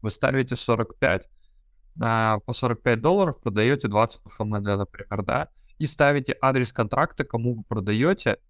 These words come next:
и ставите длительность, за которую это можно купить, то есть там поставил на день,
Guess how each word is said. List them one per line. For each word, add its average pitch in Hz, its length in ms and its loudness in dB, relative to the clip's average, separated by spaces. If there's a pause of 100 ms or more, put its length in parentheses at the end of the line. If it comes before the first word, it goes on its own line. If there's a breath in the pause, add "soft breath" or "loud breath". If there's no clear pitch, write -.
(120)
и 139 100 -4
ставите 131 420 2
длительность, 120 640 -2
за 113 160 -2
которую 120 400 0
это 110 100 -6
можно 110 300 -2
купить, 117 340 -4
то - 80 -2
есть 101 140 -2
там 98 140 -2
поставил 113 500 0
на 170 180 4
день, 165 200 -2